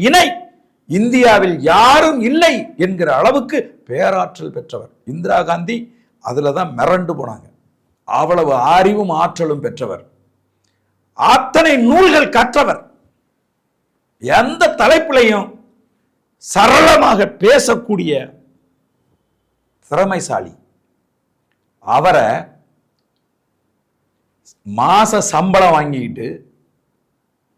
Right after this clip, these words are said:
சங்கராச்சாரியர் காலில் விழுந்து கும்பிட்ட ஐயா ராமச்சந்திரன் ஒருமையில் பேசுவதற்கு என்ன தகுதி இருக்குன்னு நான் கேட்கிறேன். இப்ப நான் சொன்ன தகுதிகள்ல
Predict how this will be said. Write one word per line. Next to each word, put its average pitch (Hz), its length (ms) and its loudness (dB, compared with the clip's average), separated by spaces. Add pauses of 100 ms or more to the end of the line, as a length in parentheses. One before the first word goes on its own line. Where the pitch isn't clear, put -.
(680)
சங்கராச்சாரியர் 226 1000 4 (140)
காலில் 208 440 4
விழுந்து 214 380 0 (160)
கும்பிட்ட 277 420 0 (1700)
ஐயா 143 180 2 (220)
ராமச்சந்திரன் 185 760 0 (500)
ஒருமையில் 269 580 2
பேசுவதற்கு 190 500 -4 (140)
என்ன 349 160 -2 (180)
தகுதி 240 260 0
இருக்குன்னு 175 280 -6
நான் 120 160 -14
கேட்கிறேன். - 280 -20 (920)
இப்ப 127 180 -4
நான் 120 200 -4
சொன்ன 196 280 -2 (120)
தகுதிகள்ல 180 480 0